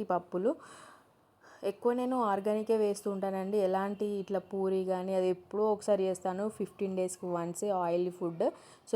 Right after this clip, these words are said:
ఇవి ఇడ్లీలలో కూడా బాగుంటాయండి. అలాగే మా పాప అయితే సబ్జా గింజలు అయితే మస్తు తాగుతుంది. ఆ, వాటర్ బాటిల్లో వేసిస్తే అట్లా తాగుతూ ఉంటుందండి. So ఇవే అండి మన నెలకు సంబంధించినవి సామాను.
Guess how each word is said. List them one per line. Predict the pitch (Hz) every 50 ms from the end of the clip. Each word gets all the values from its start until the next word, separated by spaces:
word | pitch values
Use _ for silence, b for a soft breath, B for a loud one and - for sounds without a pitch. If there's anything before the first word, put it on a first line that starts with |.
| 214 214
ఇవి | 214 214 220 208
ఇడ్లీలలో | 185 175 196 202 202 202 208 208 196 196 190
కూడా | 202 196 208 190 180 180
బాగుంటాయండి. | 170 170 175 175 180 180 180 175 170 170 170 165 165 185 254 285 B B B B B B B 185
అలాగే | 202 202 202 202 196 220 226 226 220
మా | 196 202 - 185
పాప | 180 185 185 - 202 196
అయితే | 190 - - 233 254 269 247 233 -
సబ్జా | 185 165 165 165 202 202 202 196 190
గింజలు | 196 190 190 190 190 190 196 190 185
అయితే | 185 - 220 220 214 190
మస్తు | 165 160 - - - 196 - -
తాగుతుంది. | 180 170 170 170 170 175 170 175 208 240 311 339 - - _ _ _ - 160
ఆ, | 170 170 170 170
వాటర్ | 175 170 170 170 175 185 180 180
బాటిల్లో | 180 175 175 180 180 180 175 170
వేసిస్తే | 170 175 175 - 190 - - - 226 311 370 B B B B B B B B
అట్లా | 170 - 196 196 196 190
తాగుతూ | 175 170 170 170 175 196 190 185
ఉంటుందండి. | 180 175 185 180 175 170 170 165 165 202 262 302 277 269 -
So | - 233 214 202 190
ఇవే | 175 180 190 202 196 190
అండి | 185 190 196 202
మన | 190 185 180
నెలకు | 175 185 185 185 208 190 -
సంబంధించినవి | 190 185 180 180 180 180 180 180 180 175 - - - 175 180 180 175 214 302 - - B B B B B B B B B B -
సామాను. | 202 185 180 180 185 185 180 175 175 214